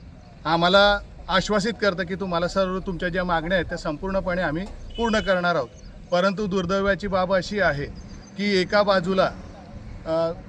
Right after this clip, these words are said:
भारत सरकार हा डिजिटलायझेशनकडे चालला आहे आणि माझे जे सहकारी बंधू आहेत,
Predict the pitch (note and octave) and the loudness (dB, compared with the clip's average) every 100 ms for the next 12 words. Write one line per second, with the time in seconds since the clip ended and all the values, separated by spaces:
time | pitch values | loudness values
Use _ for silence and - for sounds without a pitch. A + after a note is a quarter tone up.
0 | - D#3 D#3 G3 - F3 G3 F#3+ F3 F3+ | -6 2 4 4 4 4 2 2 2 2
1 | F3 F3 G3+ G3 F#3+ F#3+ G3+ G3 G3 F3+ | 0 0 2 2 2 0 -4 -2 0 2
2 | F3 D#3+ D#3 G#2 - - - - D3+ F#3 | 2 2 0 -2 -10 -18 -18 -2 2 4
3 | G3+ F#3+ F3 F3 G3+ A3+ - F3+ F3+ F#3+ | 2 2 2 2 0 -2 2 2 4 0
4 | G3 F#3+ F3 F3 | 0 0 0 0